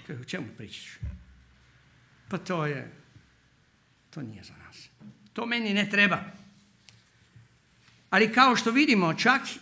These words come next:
i ljudi unutar crkve, njegovi učenici, nisu razumjeli o čemu priča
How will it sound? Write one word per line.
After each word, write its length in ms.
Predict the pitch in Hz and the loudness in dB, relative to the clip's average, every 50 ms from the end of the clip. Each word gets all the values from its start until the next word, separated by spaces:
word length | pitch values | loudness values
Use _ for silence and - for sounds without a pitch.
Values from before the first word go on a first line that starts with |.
| - | -6
i 320 | - 226 220 208 196 214 - - - - - - _ _ _ _ _ _ _ _ _ _ _ - | -4 -2 -2 -2 -2 -4 -6 -12 -18 -20 -20 -20 _ _ _ _ _ _ _ _ _ _ _ -4
ljudi 400 | - 151 180 233 285 277 262 226 | 0 2 4 4 4 4 4 4
unutar 440 | 214 214 269 311 311 - - 233 190 - | 4 4 2 2 2 0 0 0 0 2
crkve, 480 | - - 277 294 277 - 180 - - - - - _ - _ _ _ - | 2 4 4 2 2 -2 -10 -12 -14 -18 -20 -20 _ -20 _ _ _ -4
njegovi 300 | 160 175 175 202 202 214 | -4 0 2 4 4 6
učenici, 640 | 262 302 294 - 240 208 180 170 165 - 226 254 254 - - - - _ _ _ - _ _ _ _ _ _ _ _ _ _ _ _ _ _ _ _ _ _ _ _ _ _ _ - | 6 4 4 2 0 2 0 0 -2 -2 -4 -4 -6 -8 -12 -20 -20 _ _ _ -20 _ _ _ _ _ _ _ _ _ _ _ _ _ _ _ _ _ _ _ _ _ _ _ -16
nisu 320 | - 110 107 - - 160 147 | -12 -10 -8 -8 -6 -6 -6
razumjeli 600 | 151 151 131 165 233 294 262 214 156 120 - - - | -6 -6 -6 -4 -4 -4 -4 -6 -8 -10 -14 -18 -18
o 80 | 143 | -14
čemu 360 | 131 - - 185 180 165 147 - - - | -8 -6 -4 -2 -2 -4 -4 -6 -8 -8
priča 520 | - 156 185 190 165 - 185 180 151 | -8 -6 -6 -6 -6 -6 -6 -8 -10